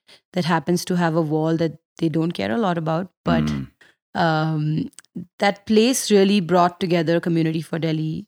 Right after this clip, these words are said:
Speaker 1: climbers. And, you know, that's where more experienced climbers played. And they were going to Hampi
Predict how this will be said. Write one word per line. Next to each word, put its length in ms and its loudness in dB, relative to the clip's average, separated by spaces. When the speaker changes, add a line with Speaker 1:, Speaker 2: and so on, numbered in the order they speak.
Speaker 1:
climbers. 640 -4
And, 600 -2
you 120 2
know, 120 4
that's 260 2
where 380 4
more 360 6
experienced 500 0
climbers 640 0
played. 440 0
And 640 -2
they 380 4
were 160 0
going 240 2
to 60 -2
Hampi 480 2